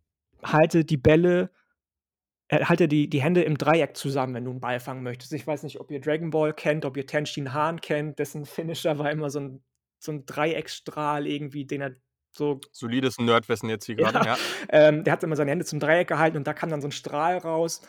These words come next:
Speaker 1: So sollst du die Hände als Torwart auch halten und straf mich Lügen, aber ich würde behaupten, dass es als, äh, Wide Receiver auch nicht verkehrt ist, die Hände so zu halten, wenn der Ball auf dich zukommt, anstatt die Hände
Speaker 2: Ja.
Speaker 1: acht Meter auseinander zu halten.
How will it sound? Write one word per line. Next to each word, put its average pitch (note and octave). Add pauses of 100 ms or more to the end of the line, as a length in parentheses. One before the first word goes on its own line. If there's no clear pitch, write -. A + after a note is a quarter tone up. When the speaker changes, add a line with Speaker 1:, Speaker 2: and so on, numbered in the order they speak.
(260)
Speaker 1:
So F#3+
sollst D#3
du E3
die C#3+
Hände E3
als -
Torwart E3
auch C3+
halten C#3+
und D3 (1120)
straf F3+
mich E3
Lügen, A3+
aber F3+
ich D#3
würde F#3
behaupten, D#3+
dass D#3
es -
als, D3
äh, D3 (120)
Wide D#3
Receiver E3+
auch E3+
nicht E3+
verkehrt F3
ist, -
die C#3+
Hände D3
so C#3+
zu C#3
halten, C#3
wenn C3+
der C3
Ball C#3+
auf C#3
dich C#3
zukommt, E3
anstatt C#3+
die C#3
Hände D3+
Speaker 2:
Ja. D#3+ (400)
Speaker 1:
acht D#3+
Meter D#3
auseinander D#3
zu B2+
halten. A#2+